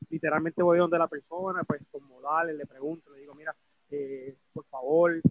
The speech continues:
la mascarilla de nuevo hay que ponértela, que esto y lo otro, para ir para acá". El contact tracing que te hablé de los tres días, eso también la gente cuando llama me dice, "Wow, eso yo,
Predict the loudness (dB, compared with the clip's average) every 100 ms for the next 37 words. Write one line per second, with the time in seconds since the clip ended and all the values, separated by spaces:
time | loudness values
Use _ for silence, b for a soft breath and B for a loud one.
0 | 0 -8 -20 -20 -18 -12 -10 -6 -2 -2
1 | -2 -6 -6 -8 -10 -10 -12 -12 _ -12
2 | -10 -8 -8 -10 -14 -12 -10 -10 -10 -10
3 | _ _ _ _ _ -10 -6 -6 -8 -10
4 | -12 -10 -10 -10 -8 -6 -2 -2 0 -4
5 | -8 -16 -10 -6 -4 -6 -10 _ _ _
6 | -16 -2 2 4 2 0 -6 _ _ _
7 | _ -8 -6 -8 -4 -4 -4 -8 -2 -2
8 | -2 -4 -4 -6 -10 -2 2 2 2 2
9 | 2 0 -6